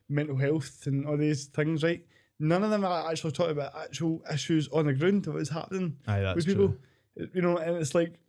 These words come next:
Speaker 1: w-, we've all been there and came through it to an extent to be here having this conversation. And there's just so many people that, that are still, like, that'll probably listen to that whole conversation and be like, the way they'll be like, "I felt that exact thing."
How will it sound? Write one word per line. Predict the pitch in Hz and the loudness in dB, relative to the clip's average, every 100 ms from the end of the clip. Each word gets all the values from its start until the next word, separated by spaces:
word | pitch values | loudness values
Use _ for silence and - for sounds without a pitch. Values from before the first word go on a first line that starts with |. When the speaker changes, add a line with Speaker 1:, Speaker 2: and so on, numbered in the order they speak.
| _ _ _ _ 190 | _ _ _ _ -14
Speaker 1:
w-, | 185 170 | -14 -12
we've | 175 190 196 | 0 4 6
all | 190 | 6
been | 151 165 185 | 4 2 2
there | 185 175 | 2 2
and | 156 151 143 143 - _ _ | 0 0 0 -4 -12 _ _
came | - 147 | 0 2
through | 131 165 | 4 0
it | - | 0
to | 170 | -2
an | |
extent | 165 143 156 151 135 | -2 0 0 0 0
to | 139 | 0
be | 143 139 | 2 4
here | 139 | 4
having | 135 139 | 2 2
this | 131 | 0
conversation. | 139 131 131 139 147 165 _ _ _ _ - | 2 0 2 -2 -2 -10 _ _ _ _ 0
And | 139 | 4
there's | 135 | 4
just | 139 - | 2 0
so | 147 | 2
many | 143 | 2
people | 135 139 | 0 0
that, | 131 131 - | 2 0 -4
that | - | -6
are | 131 131 | -4 -4
still, | - 143 | 0 2
like, | 135 135 131 - _ _ _ _ | 2 0 -4 -20 _ _ _ _
that'll | 156 160 | 0 0
probably | 135 175 196 | 2 4 4
listen | 170 160 - | 4 0 -2
to | 151 | -2
that | 147 | 0
whole | 151 147 | 0 0
conversation | 151 135 151 170 | 0 0 -2 -2
and | 151 | 0
be | 139 | 2
like, | 139 - _ _ _ _ | 0 -2 _ _ _ _
the | 147 | 2
way | |
they'll | 165 | 4
be | 160 | 4
like, | 147 147 - _ _ _ _ | 4 2 -2 _ _ _ _
"I | 156 170 | 0 0
felt | - 175 | 4 4
that | 165 151 | 6 4
exact | 143 151 143 | 4 2 2
thing." | 175 208 | 0 -2